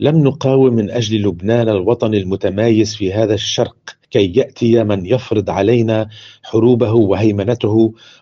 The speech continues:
ويسقط على حياتنا حسابات وأحقادا وعقدا ماضوية لا شأن لنا فيها. لقد بذلنا ما يكفي من شهداء وتضحيات كي نكون في وطن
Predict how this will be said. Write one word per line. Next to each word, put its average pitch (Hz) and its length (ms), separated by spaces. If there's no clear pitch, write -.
ويسقط 117 560
على 104 280
حياتنا 117 760
حسابات 120 720
وأحقادا 113 1000
وعقدا 110 680
ماضوية 107 640
لا 101 120
شأن 104 360
لنا 98 420
فيها. 85 420
لقد 104 360
بذلنا 117 400
ما 98 100
يكفي 117 400
من 107 140
شهداء 107 600
وتضحيات 120 760
كي 117 180
نكون 131 460
في 113 180
وطن 120 540